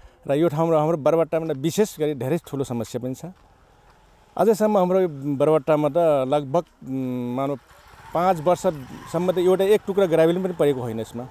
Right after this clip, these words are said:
यो ठाउँमा, है। अझैसम्म हाम्रो यो ठाउँमा लाल पूजाको समस्या छ धेरै।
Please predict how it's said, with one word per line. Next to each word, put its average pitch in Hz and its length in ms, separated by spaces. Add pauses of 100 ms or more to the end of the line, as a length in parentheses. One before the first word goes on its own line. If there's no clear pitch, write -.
(920)
यो 143 60
ठाउँमा, 104 320 (760)
है। 127 120 (600)
अझैसम्म 139 380
हाम्रो 131 240
यो 139 60
ठाउँमा 131 440 (320)
लाल 127 200
पूजाको 127 340
समस्या 127 360
छ - 100
धेरै। 123 300